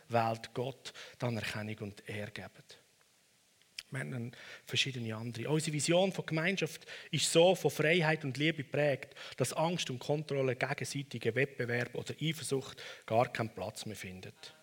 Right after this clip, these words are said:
Und unsere Vision von Gemeinschaft ist so abhängig vom Heiligen Geist sein, damit nichts unsere Gemeinschaft und uns kann stoppen oder sich gegen sie stellen.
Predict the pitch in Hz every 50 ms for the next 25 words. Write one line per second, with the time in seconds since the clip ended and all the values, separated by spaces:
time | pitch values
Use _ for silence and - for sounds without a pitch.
0 | _ _ _ _ _ _ _ _ _ - - - - - - - - - - -
1 | - - - - - 135 139 160 175 160 170 175 156 160 - - 175 196 220 226
2 | 185 190 170 - 170 175 170 196 202 190 180 165 - - 160 - - - - -
3 | - - - - - - - - - - - 196 233 262 - 233 240 - 196 190
4 | 190 185 170 - - 165 160 143 - 196 202 208 196 147 143 - 196 196 233 285
5 | 247 - - - - 202 214 233 226 - - - - - 185 185 196 202 196 196
6 | - - 170 196 254 370 427 403 269 - - - - - - - - - _ -
7 | - - 170 214 185 - 165 147 - 147 156 160 170 170 - 139 - - - 131
8 | 131 139 139 143 - - - 113 - - - - 156 170 165 - - 135 131 -
9 | - - - - - - - 151 131 - 123 - 139 - - - 147 143 139 -
10 | 131 - - 123 - - - 127 123 120 110 107